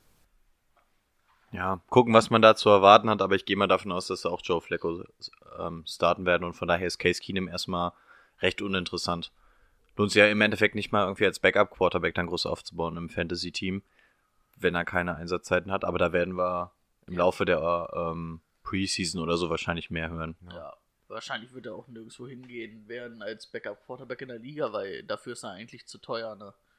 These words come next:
Speaker 3: Und, sag ich mal, eigentlich zu schlecht.
Speaker 1: Ja, das stimmt. Gut, kommen wir zu den nächsten News, wo wir schon bei den Quarterbacks sind. Machen wir mal mit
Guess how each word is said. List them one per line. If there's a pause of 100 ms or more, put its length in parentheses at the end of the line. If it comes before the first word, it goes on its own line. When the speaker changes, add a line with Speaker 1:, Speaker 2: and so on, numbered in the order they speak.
(120)
Speaker 3:
Und,
sag
ich
mal,
eigentlich
zu
schlecht. (1300)
Speaker 1:
Ja, (200)
das
stimmt. (960)
Gut,
kommen
wir
zu
den
nächsten
News,
wo
wir
schon
bei
den
Quarterbacks
sind.
Machen
wir
mal
mit